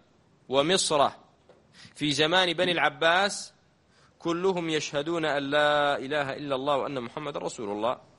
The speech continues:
ويدعون الإسلام ويصلون الجمعة والجماعة، فلما أظهروا مخالفة الشريعة في أشياء دون ما نحن فيه،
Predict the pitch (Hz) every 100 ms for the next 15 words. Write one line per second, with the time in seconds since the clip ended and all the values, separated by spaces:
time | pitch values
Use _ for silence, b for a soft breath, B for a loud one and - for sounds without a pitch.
0 | _ _ _ _ _ b b b 139 165
1 | 165 185 202 165 143 - 160 127 127 139
2 | - 143 165 165 143 131 147 170 151 139
3 | 135 160 175 170 165 139 113 110 107 _
4 | _ _ _ _ _ _ _ _ _ _
5 | _ B B - 156 202 196 180 165 156
6 | 160 190 170 151 - 151 165 185 160 151
7 | - 156 165 160 151 143 - 139 123 -
8 | 170 156 143 175 233 190 160 151 139 135
9 | 127 151 127 123